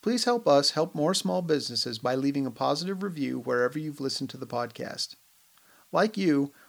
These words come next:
we're always trying to have more profound impact, so if there's something we can do better, please email at fix dot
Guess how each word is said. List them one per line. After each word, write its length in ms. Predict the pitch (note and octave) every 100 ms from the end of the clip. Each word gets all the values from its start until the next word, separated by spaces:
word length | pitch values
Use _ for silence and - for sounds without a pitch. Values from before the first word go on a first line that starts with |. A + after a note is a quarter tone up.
| _
we're 120 | C3
always 300 | C#3 F3+ G#3+
trying 380 | - F#3+ F3+ F3+
to 100 | D3+
have 220 | C#3 C3+
more 260 | C3 D3 F3+
profound 500 | F3+ - D3+ D#3+ F3
impact, 580 | D#3 D3 B2 A#2+ - -
so 200 | - D3+
if 120 | C#3+ -
there's 300 | C3+ B2+ -
something 340 | F#3 G3+ G3+
we 100 | F#3
can 120 | F3+
do 80 | D3+
better, 420 | D3+ E3+ G#3+ G#3 _ _ _ _ -
please 380 | A3+ B3 A3+
email 540 | F3+ E3+ C#3+ A#2+ A2+ A2 - _ _ -
at 300 | C#3 C3 - _
fix 380 | - A#3 C4+ -
dot 320 | E3 D#3